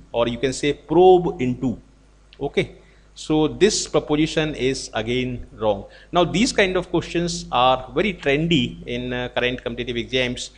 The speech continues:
The questions, uh, the question is very, uh, it looks very lengthy, but the kind of error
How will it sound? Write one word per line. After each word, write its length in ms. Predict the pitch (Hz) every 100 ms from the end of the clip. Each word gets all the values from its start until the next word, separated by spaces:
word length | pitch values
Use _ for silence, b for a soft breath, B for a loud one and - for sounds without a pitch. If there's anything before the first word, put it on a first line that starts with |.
| b b -
The 40 | 139
questions, 920 | 165 165 - 220 220 226 214 - - -
uh, 140 | 143 131
the 40 | -
question 460 | 170 165 - 196 - 165
is 120 | 143 139
very, 360 | 151 165 160 123 127
uh, 240 | 123 123 120 - 147
it 140 | -
looks 220 | 165 190 170
very 120 | 160 143 117
lengthy, 380 | 143 147 107 - -
but 140 | 120 117
the 300 | 135 131 127 127
kind 240 | 127 143
of 100 | 151 - - _ _ 131
error 260 | 143 165